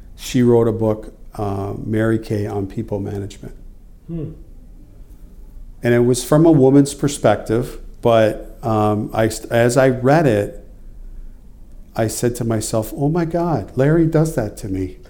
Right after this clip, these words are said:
Speaker 2: <laughs>
Speaker 1: Build 'em, break 'em, build 'em, and all that stuff. So it was about how to manage people through positive leadership,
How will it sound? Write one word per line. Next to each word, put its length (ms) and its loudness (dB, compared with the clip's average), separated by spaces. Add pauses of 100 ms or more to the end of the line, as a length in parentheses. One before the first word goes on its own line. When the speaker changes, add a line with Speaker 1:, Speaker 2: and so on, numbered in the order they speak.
Speaker 2:
<laughs> 840 -2
Speaker 1:
Build 200 4
'em, 100 4
break 220 4
'em, 100 0
build 240 4
'em, 100 6
and 140 2
all 140 4
that 180 2
stuff. 420 2 (500)
So 260 4
it 140 6
was 220 6
about 400 6
how 160 4
to 80 6
manage 520 6
people 260 2
through 720 -4
positive 600 0
leadership, 760 0